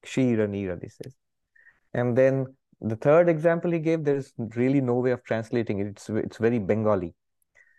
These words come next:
I'll tell you the Bengali original and try to translate. "Golmale mal ache, golti bad diye malti lo." So the word for confusion, problem, trouble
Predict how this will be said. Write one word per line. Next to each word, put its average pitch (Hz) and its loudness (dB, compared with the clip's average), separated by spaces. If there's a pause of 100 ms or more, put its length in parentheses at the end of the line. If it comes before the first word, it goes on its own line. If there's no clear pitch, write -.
(280)
I'll 107 -4
tell 127 0
you 139 2
the 127 2
Bengali 131 0
original 135 -2
and 117 -6
try 113 0
to 113 -14
translate. - -8 (420)
"Golmale 202 4
mal 175 2
ache, 101 -4 (140)
golti 156 2
bad 143 2
diye 160 0
malti 143 -2
lo." 95 -8 (840)
So - -4
the 127 4
word 170 6
for 147 0 (320)
confusion, 156 2 (360)
problem, 151 2 (340)
trouble 156 2